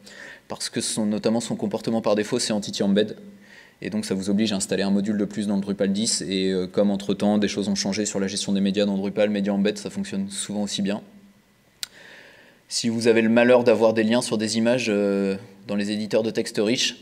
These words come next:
le filtre auto-p de Drupal, s'il n'est pas placé en, en dernier dans la liste des filtres, euh, va vous casser tous les liens. Donc ça, c'est un truc à savoir, c'est pareil, c'est complètement documenté quelque part, mais c'est pas le comportement par défaut. Donc, euh,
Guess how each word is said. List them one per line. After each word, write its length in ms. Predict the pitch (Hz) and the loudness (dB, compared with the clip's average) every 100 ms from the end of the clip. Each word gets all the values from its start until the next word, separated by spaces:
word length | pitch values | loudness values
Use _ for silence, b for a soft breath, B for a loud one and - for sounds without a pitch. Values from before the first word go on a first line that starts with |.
| B B B | B B B
le 120 | 107 | -6
filtre 320 | 104 131 123 - | -4 -4 -6 -2
auto-p 420 | 139 135 127 147 | 0 2 2 2
de 100 | 127 | 2
Drupal, 380 | 110 110 104 123 | 2 2 4 2
s'il 180 | - 107 | 2 0
n'est 80 | 104 | 2
pas 120 | 117 | 2
placé 280 | 123 113 123 | 0 0 0
en, 360 | 110 104 101 - | 0 0 -2 -2
en 120 | 104 | -2
dernier 360 | 101 117 117 120 | 4 4 4 4
dans 100 | 107 | 4
la 100 | 104 | 2
liste 160 | 107 | 2
des 80 | 110 | -2
filtres, 360 | 101 127 - 104 | -2 -4 -2 2
euh, 140 | 101 | 2
va 100 | 101 | 2
vous 120 | 101 | 0
casser 280 | 101 107 120 | 0 0 0
tous 120 | - | 0
les 100 | 113 | 0
liens. 200 | 101 101 | 2 0
Donc 120 | 104 | -4
ça, 100 | - | -8
c'est 120 | 101 101 | -6 -6
un 40 | |
truc 200 | - 101 | -8 -8
à 60 | 104 | -2
savoir, 280 | - - | 0 0
c'est 120 | - 110 | 0 -4
pareil, 220 | 101 110 | -2 -4
c'est 140 | 117 | -4
complètement 380 | 104 107 107 107 | -4 -4 0 0
documenté 420 | 101 98 101 98 | 0 -2 -4 -4
quelque 220 | 98 98 | -6 -6
part, 220 | 98 107 113 | -6 -6 -6
mais 160 | 95 - B B B | -6 -8 B B B
c'est 140 | - | 0
pas 80 | 110 | 0
le 60 | |
comportement 420 | 107 104 - 113 110 | 2 0 2 2 4
par 140 | 110 | 6
défaut. 240 | 104 113 | 6 4
Donc, 200 | 117 98 | 2 2
euh, 160 | 98 95 | -2 -6